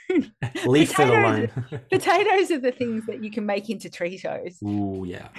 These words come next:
Speaker 1: <laughs>
Speaker 2: Ooh, yeah.
Speaker 1: Yeah.
Speaker 2: Now, Nick, uh, I'd wanna offer a, a quick tip, and I'm gonna try to shorten it as much as I can 'cause I often
Speaker 1: Mm-hmm.
Speaker 2: ramble a bit too much in my coach's corner. But ding, ding,
Speaker 1: No.
Speaker 2: ding, the bell is on.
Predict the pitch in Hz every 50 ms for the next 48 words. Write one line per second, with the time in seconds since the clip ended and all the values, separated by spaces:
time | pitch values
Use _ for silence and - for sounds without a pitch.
0 | - - _ _ _ _ _ - - - - _ - 359 - 110 98 92 - 101
1 | 95 - 120 120 - - _ - - _ _ _ _ _ - - - 254 233 214
2 | 185 - - - - - - _ _ - - - _ _ - - 123 117 120 117
3 | 113 117 117 107 - - - - - - - - 139 123 123 123 156 180 185 175
4 | 170 160 151 147 - 143 139 135 - 147 131 120 113 120 - - 120 117 - -
5 | - 220 - - - 135 127 127 - - 123 117 113 113 110 - 139 127 120 -
6 | - 127 117 110 - - - 131 123 123 117 110 113 104 120 120 110 110 110 107
7 | 101 - - 107 104 101 98 - 104 101 104 - - 107 107 104 101 101 95 101
8 | 101 98 104 101 - - - 120 110 107 104 - - 107 101 95 - - - 107
9 | - 110 98 - - - 107 101 98 92 92 92 - 104 107 - 185 196 185 170
10 | 180 160 143 131 123 123 123 123 113 117 113 - 139 139 135 123 113 120 117 113
11 | 113 107